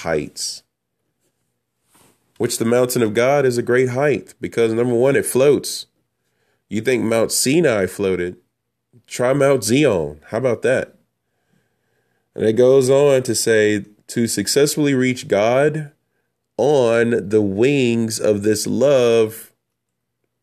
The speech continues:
Really, I brought you to me on wings of eagles, 'cause that's the only way you can get to me. You gotta fly. How, how you gonna fly? Gotta have fierce love. What's that fierce love gonna be? Devotion to Hashem.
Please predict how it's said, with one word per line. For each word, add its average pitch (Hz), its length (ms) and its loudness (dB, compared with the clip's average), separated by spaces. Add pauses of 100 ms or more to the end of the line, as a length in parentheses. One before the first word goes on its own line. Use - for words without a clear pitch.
(440)
Really, 101 320 2
I 98 60 2
brought 98 320 0
you 110 80 -2
to 104 80 0
me 104 180 0
on 101 300 2
wings 101 280 0
of 92 120 -2
eagles, 104 500 -2 (600)
'cause - 80 -18
that's 107 180 -2
the 107 100 -2
only 123 160 2
way 131 120 4
you 131 100 -4
can 131 100 -2
get 160 200 0
to - 100 -2
me. 117 220 0
You 107 60 -4
gotta 101 180 -2
fly. 90 340 -2 (1200)
How, 110 300 0
how 110 140 -2
you 117 120 4
gonna 113 140 4
fly? 127 560 0 (600)
Gotta 98 220 -2
have 104 280 0
fierce 101 320 -2
love. 85 540 0 (920)
What's 95 200 -4
that 110 180 2
fierce 120 260 0
love 120 300 2
gonna 117 160 0
be? 127 420 -2 (600)
Devotion 98 600 0
to 104 160 0
Hashem. 87 540 -2